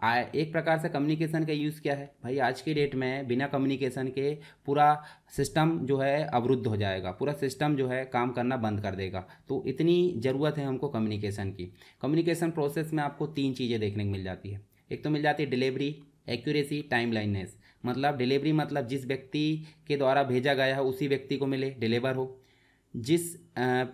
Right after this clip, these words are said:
मतलब जिस फॉर्म में सूचना भेजी गई, मान लो दस, अ, प्रोडक्ट किसी को भेजा गया, दसों सामने वाले को मिले, तो वो एक्यूरेट कहलाता है। और पाँच दिन में भे-, पाँच दिन के लिए टारगेट बना के भेजा गया तो पाँच दिन में उसको मिल जाए, तो टाइमलाइननेस,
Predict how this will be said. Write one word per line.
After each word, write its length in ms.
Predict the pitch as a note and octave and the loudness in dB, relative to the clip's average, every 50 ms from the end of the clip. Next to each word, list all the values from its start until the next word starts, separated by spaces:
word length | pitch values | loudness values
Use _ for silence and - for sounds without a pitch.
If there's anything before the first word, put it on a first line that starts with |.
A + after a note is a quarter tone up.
| - - _ _ _ - - | -10 -20 _ _ _ -6 -2
मतलब 340 | B2+ B2+ C3+ D3 D3 C#3+ B2+ | 0 0 0 2 0 0 0
जिस 220 | D3+ D#3 D#3 - | 0 -2 -2 -2
फॉर्म 200 | - D3 D3 D#3 | 0 2 2 4
में 100 | D#3 D#3+ | 4 2
सूचना 320 | D#3 D#3 C#3+ C3+ D3+ D3 | 2 0 -2 0 0 0
भेजी 300 | C#3+ C3+ C3 B2 A#2+ B2+ | 2 4 4 4 4 2
गई, 140 | B2 A#2+ A#2+ | 2 2 2
मान 240 | A#2+ A#2+ A#2+ B2 B2+ | 2 2 2 0 0
लो 120 | C3 C#3 | 0 -2
दस, 380 | B2 A2 B2+ C#3 C#3+ - - - | 0 2 2 2 2 0 -4 -14
अ, 60 | - - A2 | -14 -10 -6
प्रोडक्ट 640 | A2 A2+ A#2 A#2 A2+ A#2 B2 B2 B2 C3 C3 - | -4 -2 -2 -2 -2 -2 0 0 0 -2 -4 -4
किसी 220 | C3+ B2+ - B2+ C3 | -6 -6 -6 -4 -4
को 100 | C3+ B2+ | -2 -2
भेजा 220 | B2 A#2+ B2 B2 | -2 -2 -2 -2
गया, 120 | A#2+ C#3 | -2 -2
दसों 340 | C3+ A#2+ A#2+ A#2+ A#2+ - C#3+ | -4 -2 -4 -4 -2 -2 -2
सामने 320 | C#3 - B2+ A#2+ B2 B2 B2 | -2 -2 -2 0 0 2 2
वाले 240 | B2 A#2 A2+ A#2 | 2 0 0 -2
को 100 | A2 A2+ | -2 -2
मिले, 200 | A2 G#2 G2 F#2 | -4 -2 -2 -4
तो 200 | F#2 - - - | -6 -8 -8 -6
वो 140 | A#2+ C3+ C#3 | -2 -2 -2
एक्यूरेट 440 | C3 A#2+ - - C3 A#2+ A2 G#2 A2 | -2 -2 -2 -2 0 0 0 -2 -2
कहलाता 340 | G#2+ G2+ G2 F#2 F2 - F#2+ | -4 -4 -4 -4 -4 -6 -8
है। 140 | F#2+ G2 - - - - - _ _ - | -8 -10 -12 -18 -20 -20 -20 _ _ -2
और 360 | - C3+ D3+ C#3 G#2+ G#2 G2+ - - - _ _ _ - - - - - | 2 4 4 4 4 2 -4 -10 -16 -20 _ _ _ -20 -20 -16 -8 -2
पाँच 220 | B2 C3+ D#3 E3+ | 2 2 2 4
दिन 180 | D#3 E3 E3+ E3 | 4 4 4 6
में 180 | E3 E3 D#3+ | 6 4 2
भे-, 220 | C#3 D3 C#3+ A#2+ - | 2 2 0 0 0
पाँच 200 | C3 C3 D3 D3+ | 0 0 0 0
दिन 220 | D3 D#3 D#3 D#3 | 2 2 2 2
के 80 | D#3 D#3 | 2 0
लिए 120 | D3 D#3 | 0 0
टारगेट 360 | D3 D3 C3 B2+ C3 C#3 C#3+ | 2 4 4 4 4 2 0
बना 220 | C3 C3+ C#3 C3+ C#3 | 0 0 -2 -2 -2
के 60 | C3 | -2
भेजा 200 | C3 C3 C3 C3 | -2 0 0 0
गया 80 | C3 C#3+ | -2 -2
तो 100 | D3 C#3+ | -4 -6
पाँच 380 | - - - B2 B2+ C#3 C#3 | -8 -6 -4 0 0 0 0
दिन 160 | B2 C3+ C#3 | 0 0 0
में 120 | C#3 C#3 C#3 | 0 0 0
उसको 220 | C3+ B2+ - C#3 | -2 -2 -2 0
मिल 220 | B2 B2 A2+ G#2+ G2+ | 0 2 2 2 0
जाए, 240 | G2+ F#2 F2+ F#2 - | 0 -2 -4 -6 -8
तो 60 | A#2 | -10
टाइमलाइननेस, 720 | A#2 - C3 C3 C#3 C3+ B2 A2+ G#2 G2 F#2 F2+ F2+ - | -6 -2 -2 0 0 0 0 0 0 0 -2 -4 -8 -10